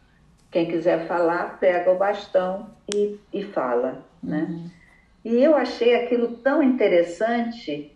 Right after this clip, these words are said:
Speaker 1: e eu até levei na escolinha, mostrei para as crianças, para as professoras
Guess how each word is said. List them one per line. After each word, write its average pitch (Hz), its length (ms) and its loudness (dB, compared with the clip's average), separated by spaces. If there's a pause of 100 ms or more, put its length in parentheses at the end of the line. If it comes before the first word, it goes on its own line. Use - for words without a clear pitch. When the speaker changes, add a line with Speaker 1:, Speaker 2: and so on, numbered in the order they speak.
(520)
Speaker 1:
e 202 100 -4
eu 208 160 8
até 202 300 4
levei 220 460 2
na 214 120 0
escolinha, 202 680 0
mostrei 170 380 0
para 165 140 -2
as 180 120 -6
crianças, 208 640 0
para 143 160 0
as 139 80 -4
professoras 196 960 0